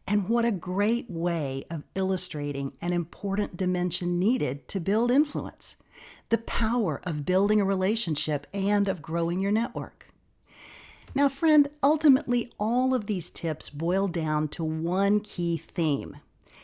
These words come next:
It's about aligning what you want to accomplish with the goals of a podcast, but also with an eye toward using what you know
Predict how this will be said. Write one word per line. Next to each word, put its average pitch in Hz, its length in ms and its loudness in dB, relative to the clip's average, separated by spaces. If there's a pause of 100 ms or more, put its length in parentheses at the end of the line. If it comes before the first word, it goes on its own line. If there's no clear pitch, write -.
(140)
It's 269 200 2
about 226 460 0
aligning 202 840 2
what 175 240 -2
you 208 320 2
want 247 320 0
to 254 160 -2
accomplish 254 720 -2
with 196 240 -2
the 247 80 0
goals 151 540 0
of 156 100 -8
a 160 80 -4
podcast, 196 800 -2
but 247 140 2
also 185 640 2 (380)
with 214 140 4
an 247 200 2
eye 190 360 2
toward 165 440 -2
using 156 600 0
what 185 240 2
you 247 140 4
know 208 500 2